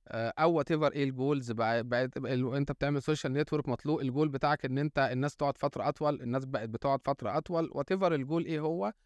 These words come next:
اللي أنت بتديزاين ع-، عشانه بقى متحقق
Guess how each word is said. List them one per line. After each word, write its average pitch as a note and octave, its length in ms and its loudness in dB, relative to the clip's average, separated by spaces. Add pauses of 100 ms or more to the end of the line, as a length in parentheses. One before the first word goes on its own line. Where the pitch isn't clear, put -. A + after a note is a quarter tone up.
(280)
اللي B2+ 140 0
أنت E3+ 140 2
بتديزاين C#3+ 720 0 (200)
ع-، A2 380 -6
عشانه D#3 440 0 (760)
بقى E3+ 280 2
متحقق - 500 0